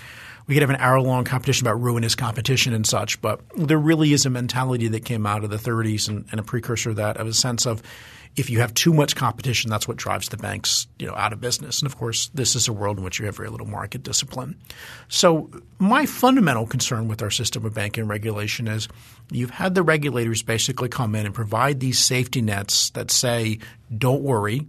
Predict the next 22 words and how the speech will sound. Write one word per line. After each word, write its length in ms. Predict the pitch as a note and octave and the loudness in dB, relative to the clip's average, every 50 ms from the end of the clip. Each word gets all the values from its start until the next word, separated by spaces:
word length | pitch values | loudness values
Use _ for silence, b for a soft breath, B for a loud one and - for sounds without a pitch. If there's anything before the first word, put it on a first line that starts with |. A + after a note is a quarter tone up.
| - - - | -10 -10 -6
So 220 | - - C#3+ A#2+ | -2 0 0 0
we've 280 | A2+ A2+ A#2 A2 A2 A#2+ | 2 0 0 0 0 0
essentially 580 | A2+ - - C#3+ D3+ D3 - - C#3 C3 B2 | -2 0 0 0 0 0 -2 0 0 0 0
lessened 680 | A2+ A2 A2+ B2+ C#3+ C#3 - - D#3+ D3+ C3+ C3 A#2+ A#2+ B B B B B B | 0 0 2 2 2 2 2 2 2 2 0 0 -2 -4 B B B B B B
the 80 | - A#2+ | -4 -2
market 360 | A#2+ A#2 B2 B2 A#2 C#3 A2+ | 0 2 2 0 0 -2 -2
discipline 540 | A2 B2+ - - C3+ - - C3 A#2+ A2+ A2+ | 0 0 0 0 0 -2 -2 -2 -2 0 0
you 160 | G#2+ A2 G#2+ | 0 0 0
would 120 | G#2+ G#2+ G#2 | -2 -2 0
get 220 | A2+ G#2+ G2+ - | -2 -2 -2 -2
from 180 | - - A2+ G#2+ | -4 -6 -6 -6
creditors, 720 | - - - G3+ A3+ G3 A#2+ F#2 - - - - - - B B B B B B B - | -6 0 2 4 4 4 2 -2 -6 -6 -8 -8 -8 -10 B B B B B B B -2
and 140 | E3 D#3+ D#3+ | 2 4 4
we've 140 | D#3 C3+ D#3 | 4 4 2
attempted 480 | D#3 - - G#3 A#3 A3 - G3 D#3+ | 0 2 2 2 2 2 2 -2 -2
to 80 | D3+ C#3 | 0 2
substitute 760 | - - - D#3+ C#3+ - - - D#3+ C#3 - D3+ C3+ A#2+ A2+ | 4 4 4 2 0 0 -2 -4 -4 -4 -2 -2 -2 -4 -2
that 280 | - A2 A2 A2+ A2 A#2 | 0 2 2 2 2 0
with 180 | A#2+ A#2+ A#2 - | -4 -6 -6 -4
having 400 | C#3 C3 C3 A2+ C3 C3 B2 A2+ | -2 -2 0 0 0 0 0 2
regulators, 840 | A#2+ B2+ B2 B2+ C3 A#2 A2+ A2 A2+ A2 A2+ G#2+ G#2+ G#2+ - - B B B B B B B B B - - - | 0 0 2 0 0 0 2 0 2 0 0 -2 -2 -2 -2 -4 B B B B B B B B B -10 -6 -4
um, 360 | A#2+ A#2 A2+ A2 A2 G#2+ | -2 0 0 0 -2 -2